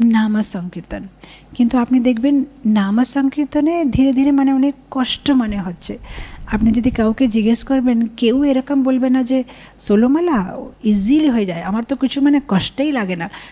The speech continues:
ষোলো মালা কেন দিয়েছেন? প্রভুপাদ সিক্সটি ফোর মালা দিলে ভালো হতো, এরকম কেউ বলে না। ষোলো মালাই অনেক কষ্ট হয়ে যাচ্ছে। তো এখন ধীরে ধীরে যে কলিযুগটা, মানে, ঘোর কলিযুগ, মানে, যে আসছে, জপে কষ্ট হয়ে যাচ্ছে।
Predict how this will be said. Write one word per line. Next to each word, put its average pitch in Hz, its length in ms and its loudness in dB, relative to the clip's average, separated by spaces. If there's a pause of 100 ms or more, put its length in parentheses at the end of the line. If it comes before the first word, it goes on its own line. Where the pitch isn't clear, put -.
ষোলো 196 260 2
মালা 294 200 2
কেন 247 280 -2
দিয়েছেন? 208 340 -2
প্রভুপাদ 277 340 -2
সিক্সটি - 340 -2
ফোর 285 160 -2
মালা 269 220 2
দিলে 254 200 0
ভালো 185 320 -4
হতো, 175 180 -4
এরকম 233 260 0
কেউ 240 280 2
বলে 214 220 0
না। 180 160 -10 (360)
ষোলো 214 360 2
মালাই 240 440 2
অনেক 233 640 0
কষ্ট 220 200 -6
হয়ে 196 180 -2
যাচ্ছে। 180 340 -8 (760)
তো 277 60 2
এখন 247 480 2
ধীরে 220 280 2
ধীরে 294 240 2
যে 262 540 2 (220)
কলিযুগটা, 240 560 2
মানে, 214 220 2
ঘোর 254 480 2
কলিযুগ, 226 400 0
মানে, 208 260 -2
যে 190 200 -6
আসছে, 208 520 -4 (560)
জপে 208 480 2
কষ্ট 269 260 -6
হয়ে 196 160 -2
যাচ্ছে। 185 380 -8